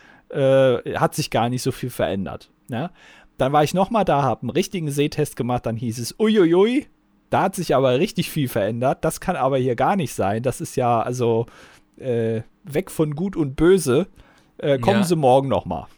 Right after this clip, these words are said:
Speaker 1: ja? Äh,
Speaker 2: Das
Speaker 1: dann
Speaker 2: hört man auch gerne, oder? Also
Speaker 1: Ja, ja, also erstmal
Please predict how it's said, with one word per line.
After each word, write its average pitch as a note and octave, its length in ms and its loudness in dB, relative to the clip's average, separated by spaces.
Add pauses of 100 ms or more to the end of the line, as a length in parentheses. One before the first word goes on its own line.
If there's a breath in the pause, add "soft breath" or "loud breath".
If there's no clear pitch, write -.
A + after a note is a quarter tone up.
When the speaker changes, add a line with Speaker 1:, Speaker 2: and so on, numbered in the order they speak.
(380)
Speaker 1:
ja? D3+ 240 0 (580 loud breath)
Äh, C3+ 320 4
Speaker 2:
Das D3+ 160 -2
Speaker 1:
dann F3 80 -4
Speaker 2:
hört F#3+ 100 -4
man E3+ 140 -6
auch D#3 140 -6
gerne, A#2 320 -4
oder? B2+ 220 -6
Also A#2 240 -6 (100)
Speaker 1:
Ja, C#3 340 2
ja, C3 140 2
also E3 280 2
erstmal E3+ 520 2